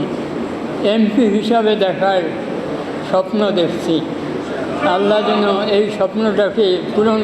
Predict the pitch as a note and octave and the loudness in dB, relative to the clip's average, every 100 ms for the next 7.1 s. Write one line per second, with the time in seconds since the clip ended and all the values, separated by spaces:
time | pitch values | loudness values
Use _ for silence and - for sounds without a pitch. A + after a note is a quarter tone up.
0 | F3 G3 F#3 E3+ F3 D#3 C3+ - - - | 0 0 0 0 0 0 -2 -4 -6 -6
1 | - - - - F3 F#3 G3 G3+ F#3+ G#3 | -6 -6 -4 -2 0 2 2 2 0 2
2 | G#3+ G3+ G#3+ G#3+ G#3+ G3+ E3+ G3+ G3+ F3 | 2 4 2 2 2 2 0 0 0 -2
3 | - G3 G3+ F#3 F3 - - - - - | 0 0 2 2 -2 -6 -6 -6 -8 -6
4 | - - G3 G#3+ - A3 G#3+ G3+ G3+ A#3 | -6 0 2 2 0 2 2 2 4 4
5 | C4+ C4 - - - - - - - - | 2 0 -4 -6 -6 -6 -6 -6 -4 -6
6 | - G3+ B3 A#3 G3+ G#3+ G#3+ G3+ G3+ G#3 | -2 2 2 2 2 4 4 2 2 4